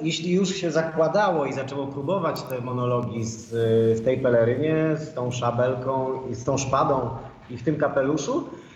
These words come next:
to czuć było jakąś pewną odświętność i, i, i, i re-, i relację z tym, jakiś dialog. Tak, ta świadomość na pewno, na pewno coś mi robiła.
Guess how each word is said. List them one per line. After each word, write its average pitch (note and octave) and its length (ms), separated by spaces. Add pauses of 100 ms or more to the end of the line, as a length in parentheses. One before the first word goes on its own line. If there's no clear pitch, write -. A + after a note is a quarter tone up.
(1200)
to G#4+ 420
czuć G3+ 280
było C3 240
jakąś A2+ 280
pewną A#2+ 460
odświętność - 1200
i, G#2 40
i, B2 600
i, B2 420
i C3+ 60
re-, C#3 200
i C#3+ 120
relację B2 720
z - 160
tym, F2+ 360 (320)
jakiś G#2 280
dialog. F#2+ 420 (100)
Tak, - 380 (480)
ta F3+ 100
świadomość F#3+ 640
na E3 100
pewno, C#3 420 (380)
na C3 80
pewno C3 280
coś B2 220
mi A#2 100
robiła. G#2+ 320